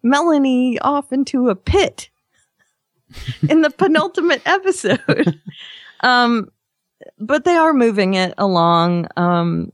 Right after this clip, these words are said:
there were some things that rubbed me the wrong way and some things that I tilted my head at, like the R C A dog. <laughs>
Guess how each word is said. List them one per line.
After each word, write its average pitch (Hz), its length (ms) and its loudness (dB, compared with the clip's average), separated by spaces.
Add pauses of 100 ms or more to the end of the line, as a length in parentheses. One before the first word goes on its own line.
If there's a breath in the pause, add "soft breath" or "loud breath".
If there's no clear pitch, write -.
there 220 200 0
were 233 100 0
some 233 480 0
things 214 540 0
that 190 240 0 (720)
rubbed 196 260 2
me 196 140 0
the 196 100 0
wrong 185 320 2
way 175 680 -2
and 175 220 -4
some 180 160 -8
things 175 360 -4
that 170 120 -2
I 165 300 -2
tilted 175 420 -4
my 165 160 2
head 160 220 0
at, 165 240 -2
like 165 180 -4
the 156 120 -2
R 156 140 2
C 160 240 -6
A 156 120 0
dog. 151 400 -2 (500 soft breath)
<laughs> 202 100 2